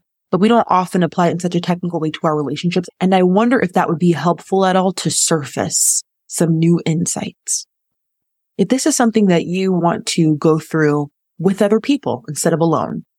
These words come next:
you want to do this process in partnership instead of independently, there are a few more days to sign up for our Friendship Elevated program, a three-month group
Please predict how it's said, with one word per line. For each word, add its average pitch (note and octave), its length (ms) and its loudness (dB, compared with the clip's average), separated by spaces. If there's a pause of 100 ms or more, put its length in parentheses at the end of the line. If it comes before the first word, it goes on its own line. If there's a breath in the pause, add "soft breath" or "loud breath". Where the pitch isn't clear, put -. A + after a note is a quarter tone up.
(120)
you F3+ 120 2
want F#3 160 4
to F3 180 2
do A3 140 4
this G#3+ 180 0
process E3 600 -2
in G#3+ 240 2
partnership - 840 -2
instead - 240 -4
of E3+ 80 -2
independently, D3+ 720 0 (400)
there D#3+ 120 4
are D#3+ 140 2
a D3+ 60 -4
few G#3+ 360 2
more G#3+ 340 2
days D#3 640 -6 (200)
to F3+ 100 0
sign F3 220 2
up D#3 140 -2
for D#3 140 2
our D3 60 0
Friendship - 520 -2
Elevated D#3+ 500 0
program, C3+ 420 -2
a C#3+ 100 -4
three-month F#3+ 600 2
group F#3+ 200 0